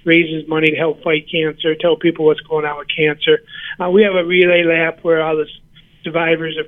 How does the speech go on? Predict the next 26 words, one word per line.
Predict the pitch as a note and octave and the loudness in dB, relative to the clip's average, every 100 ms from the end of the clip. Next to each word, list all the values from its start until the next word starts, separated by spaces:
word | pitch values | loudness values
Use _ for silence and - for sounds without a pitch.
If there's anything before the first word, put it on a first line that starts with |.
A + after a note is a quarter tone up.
| - | -8
cancer | E3 D#3 F3 | -8 -8 -6
walk | D#3+ D#3 D3+ | -4 -4 -4
around, | D#3+ D#3 D#3 | -6 -4 -6
and | D#3 | -4
you | D#3 | -4
get | D#3+ | -4
to | - | -2
see | D#3 | -2
about | D#3 D3 | -2 -4
fifty, | - D#3+ E3 D#3 | -4 -4 -4 -6
sixty | E3 - D#3+ | -8 -8 -4
people | E3 E3 D#3 | -2 0 0
that | D3 | 0
survived | D#3+ D#3 D3+ - | -2 -2 -2 -2
cancer | D#3+ D3+ - D3+ | 0 0 -2 -2
walk | D#3 D3 - | -2 -2 -2
around | E3 D3+ | -2 -2
there, | D3+ D3+ D3+ | 0 2 2
and | D3+ - - - - | 0 -8 -20 -20 -8
they | - D#3+ | 0 0
have | D#3 | 0
some | - C#3+ | -6 -4
fundraising | E3 D#3 D3 D3 C#3+ C#3+ | -4 -2 -2 -4 -8 -12
stuff. | - D#3 D3+ D#3+ | -4 -4 -4 -2
And | D#3+ | 0
then | D#3 | -2